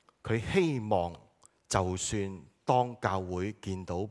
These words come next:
保羅身在牢獄、身被囚禁，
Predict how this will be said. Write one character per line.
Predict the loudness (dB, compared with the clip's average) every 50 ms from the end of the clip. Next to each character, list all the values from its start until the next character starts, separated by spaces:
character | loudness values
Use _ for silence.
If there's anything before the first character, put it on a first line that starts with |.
| -6 -6
保 | -4 -4
羅 | -2 -2 -2 -2 -4 -4 -6 -10 -14 _ _ _ _
身 | -4 0 0 2 2 0 -4 -6 -4
在 | -4 -4 -4
牢 | -4 -4 -4 -6 -6
獄、 | -6 -6 -6 -6 -6 -8 _ _ _ _
身 | -8 -4 -2 -2 -2 -4 -4
被 | -4 -4 -4 -4
囚 | -4 -6 -6 -6 -8 -8 -8 -8
禁， | -8 -8 -10